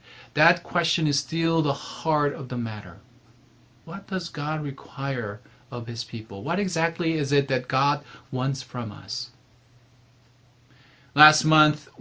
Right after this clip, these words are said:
as we engaged in sermon series, The Way of the Wisdom, we read and studied the book of Proverbs. Marina Ergo, one of our church family, copied the whole book and sent me a few pages via email. One of the pages, uh, she wrote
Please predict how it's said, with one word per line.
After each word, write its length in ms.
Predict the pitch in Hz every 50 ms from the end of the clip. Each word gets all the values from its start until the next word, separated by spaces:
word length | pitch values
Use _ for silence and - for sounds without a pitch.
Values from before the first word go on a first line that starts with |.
| 139 - 165
as 220 | 151 147 143 147
we 100 | 151 170
engaged 580 | 180 170 147 156 160 165 170 170 170 170 160 156
in 140 | 147 143
sermon 360 | 139 - 151 151 147 147 143 139
series, 360 | - 139 135 131 135 135 135
The 80 | 139
Way 380 | 127 120 117 139 156 160 156 156
of 100 | 151 135
the 100 | 147 139
Wisdom, 600 | 127 135 143 139 135 - - 123 117 120 120 135
we 160 | 135 139 143
read 420 | 135 127 139 143 143 143 143 139 131
and 100 | 123 117
studied 260 | - - 143 143 143 135
the 60 | 135
book 220 | 120 135 123 -
of 180 | 135 123 120 -
Proverbs. 680 | - 139 131 131 120 107 104 107 110 - - - - - - _ _ _ _ _ _ _ - - - - - - _
Marina 360 | - 127 151 170 170 170 165 165
Ergo, 440 | 151 156 156 151 143 143 139 139
one 180 | 139 131 135 139
of 100 | 131 131
our 120 | 127 123
church 360 | 123 - - - 127 117 - -
family, 500 | 127 120 120 117 117 117 120 139 160 160
copied 540 | - - - 147 151 151 147 147 143 139
the 100 | 131 127
whole 320 | 120 - - 143 147 139 135
book 460 | 117 - 139 131 101 - - - - - _ _ _ - _ _
and 140 | - 123 131
sent 280 | - - 143 156 240 170
me 100 | 143 139
a 80 | 127
few 220 | - - 151 143 139
pages 560 | - - 143 143 139 139 123 123 120 117 -
via 220 | - 117 113 113 -
email. 580 | 120 120 117 113 104 98 92 85 85 95 - - _ - _ _ _ _ - - - - - - - - -
One 120 | 175 202
of 100 | 220 214
the 60 | 202
pages, 560 | - 165 165 165 165 160 160 143 - - - - -
uh, 240 | 139 135 131 127 127
she 240 | 120 - - 131 127
wrote 440 | 117 120 127 123 123 143 175 180